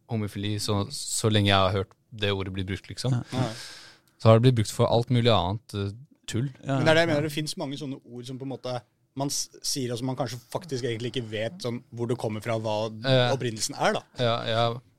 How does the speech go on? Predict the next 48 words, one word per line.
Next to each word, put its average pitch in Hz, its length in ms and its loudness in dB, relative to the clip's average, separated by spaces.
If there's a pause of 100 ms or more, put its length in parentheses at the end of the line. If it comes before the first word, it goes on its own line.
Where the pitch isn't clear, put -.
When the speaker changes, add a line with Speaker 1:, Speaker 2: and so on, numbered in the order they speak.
Speaker 1:
ja. 117 140 4 (400)
Speaker 2:
Og 139 80 0
så 156 160 10
er 123 40 4
det 143 80 6
jo 185 60 8
noe 147 140 8
med 135 280 4
også 131 360 0
at - 160 -8 (380)
det 127 400 2
som 131 200 0
er 120 300 0
litt, 127 220 2 (500)
litt 196 400 -2
av 175 120 4
historien 131 360 0
her 131 160 4
også, 127 220 -2
er 139 140 4
jo 127 40 2
at 120 80 -6
for, - 240 2
eh, 120 1120 -2
veldig 123 280 4
mange 113 260 4
så 113 260 -2
er 110 60 -4
det 117 80 -6
så 127 540 0
åpenbart 151 520 2
at 135 120 -4
man 135 180 4
på 147 60 0
en 143 60 2
Speaker 1:
Mm. 127 60 0
Speaker 2:
måte 131 100 -2
ikke 143 80 2
kan 151 140 4
skjønne 110 600 0
at - 100 -4
det 135 60 2
er 131 40 4
noen 123 120 2
som 131 80 -2
ikke 120 120 -4
vet 117 180 0
det. 180 120 2